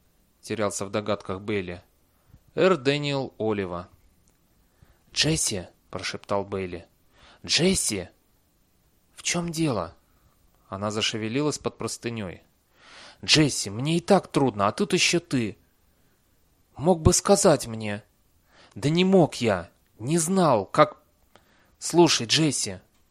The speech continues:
"Шш!" Бейли снова перешёл на шёпот. "Как ты догадалась? Скажи!" Джесси повернулась к нему.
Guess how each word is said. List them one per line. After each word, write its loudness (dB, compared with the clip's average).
"Шш!" 4
Бейли -4
снова -6
перешёл -8
на -6
шёпот. -8
"Как 0
ты 4
догадалась? 2
Скажи!" -2
Джесси -2
повернулась -2
к -18
нему. -6